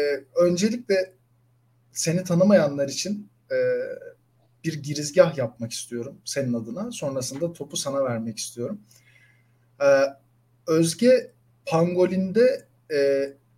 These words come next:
Pangolin Türkiye'de, Pangolin dediğimiz zaman akla gelen kişi. Öyle diyeyim, Pangolin'in vücut bulmuş hali. E, ben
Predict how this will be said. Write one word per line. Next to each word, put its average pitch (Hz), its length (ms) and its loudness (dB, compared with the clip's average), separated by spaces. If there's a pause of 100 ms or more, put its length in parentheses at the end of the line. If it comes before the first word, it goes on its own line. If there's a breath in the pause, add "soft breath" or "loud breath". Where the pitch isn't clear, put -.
(320)
Pangolin 170 420 2
Türkiye'de, 185 840 -4
Pangolin 185 540 2
dediğimiz 175 580 2
zaman 180 380 2
akla 185 280 4
gelen 220 340 0
kişi. 135 360 -6 (960)
Öyle 160 260 2
diyeyim, 120 260 -6
Pangolin'in 180 580 0
vücut 180 340 -2
bulmuş 123 320 -4
hali. 117 320 -8 (640)
E, 127 60 0 (1500)
ben 185 320 6